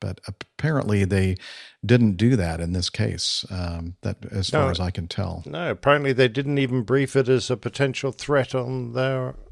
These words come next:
Speaker 2: uh, approach brief, which
Speaker 1: Wow.
Speaker 2: is surprising 'cause that's the time that we,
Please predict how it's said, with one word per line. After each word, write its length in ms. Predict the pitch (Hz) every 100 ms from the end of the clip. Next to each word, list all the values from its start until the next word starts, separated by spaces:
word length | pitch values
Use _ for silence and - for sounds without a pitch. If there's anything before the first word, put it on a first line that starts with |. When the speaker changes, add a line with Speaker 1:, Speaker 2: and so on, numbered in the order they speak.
| - -
Speaker 2:
uh, 160 | 135 139
approach 520 | 127 - 185 196 -
brief, 400 | - 85 76 - - _ - - - -
which 260 | 127 -
Speaker 1:
Wow. 60 | 113
Speaker 2:
is 100 | 95
surprising 640 | - 113 123 110 95 95
'cause 160 | 117 101
that's 260 | 143 -
the 100 | 131
time 360 | - 127 117 110
that 140 | 120
we, 340 | 117 117 110